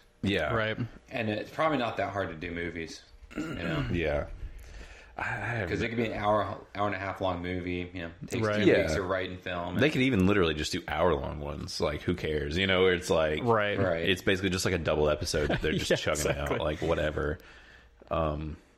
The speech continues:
Speaker 1: yeah, the whole thing is really interesting. I'll, I'll put the article up in the show notes like I always do, so y'all can check it out there.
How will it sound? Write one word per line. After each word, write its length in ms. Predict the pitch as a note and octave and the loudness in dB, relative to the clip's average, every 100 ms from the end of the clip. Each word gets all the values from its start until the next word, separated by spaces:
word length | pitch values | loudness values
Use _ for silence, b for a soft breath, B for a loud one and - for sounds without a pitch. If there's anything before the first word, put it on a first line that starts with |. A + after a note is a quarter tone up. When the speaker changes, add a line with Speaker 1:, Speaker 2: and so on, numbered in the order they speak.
| - _ _ - | -20 _ _ -10
Speaker 1:
yeah, 340 | G#2+ A#2+ G#2 | -8 -2 2
the 120 | F2 | 2
whole 200 | F2 A2+ | 6 6
thing 300 | - G2 E2+ D2+ | 6 2 2 -2
is 280 | D2+ - - | -4 -6 -4
really 420 | F2+ E2+ D#2+ D#2 | 0 0 0 -2
interesting. 440 | D#2 E2 - - D#2 | -6 -6 -6 -2 0
I'll, 180 | F2+ - | 0 4
I'll 140 | G#2 | 2
put 180 | - C#3+ | 4 2
the 60 | - | 4
article 380 | E2+ E2 E2+ | 2 2 4
up 200 | D#2+ - | 2 0
in 100 | E2 | -2
the 60 | E2 | -2
show 160 | - E2 | 0 0
notes 240 | D#2+ - | 0 -2
like 100 | F2 | 0
I 40 | |
always 300 | D#2+ D#2 D#2 | 4 4 4
do, 240 | - E2 D#2 | 2 0 0
so 120 | - | 0
y'all 200 | D#2+ D2+ | 0 0
can 200 | - D#2 | -2 -4
check 200 | - D#2+ | -4 -6
it 80 | - | -4
out 200 | D2 D2 | -4 -4
there. 300 | D#2+ D2+ D2+ | -4 -4 -6